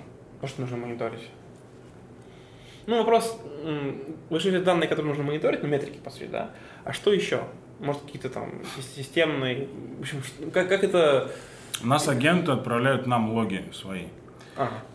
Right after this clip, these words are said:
Speaker 2: И мы можем видеть, что такой-то плагин собрал столько-то метрик, э, он столкнулся с такими-то ошибками, он отвалился по тайм-ауту,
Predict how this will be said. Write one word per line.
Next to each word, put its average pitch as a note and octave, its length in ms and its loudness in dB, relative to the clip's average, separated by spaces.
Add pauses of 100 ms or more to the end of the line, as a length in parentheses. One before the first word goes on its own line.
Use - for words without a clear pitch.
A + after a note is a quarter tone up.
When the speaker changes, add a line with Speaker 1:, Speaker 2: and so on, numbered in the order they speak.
Speaker 2:
И A#2 140 -2
мы C#3+ 360 4
можем B2+ 340 4
видеть, A#2 300 0
что - 240 -6
такой-то C3+ 420 -2
плагин A2 540 0
собрал A2 380 0
столько-то G#2 480 -8
метрик, C3 580 -2
э, G2+ 600 -6 (140)
он G#2+ 160 -2
столкнулся G2+ 560 -8
с - 60 -16
такими-то G2 480 -6
ошибками, G2+ 960 -6
он F#2+ 180 -6
отвалился G2 540 -8
по - 100 -16
тайм-ауту, G#2+ 800 -2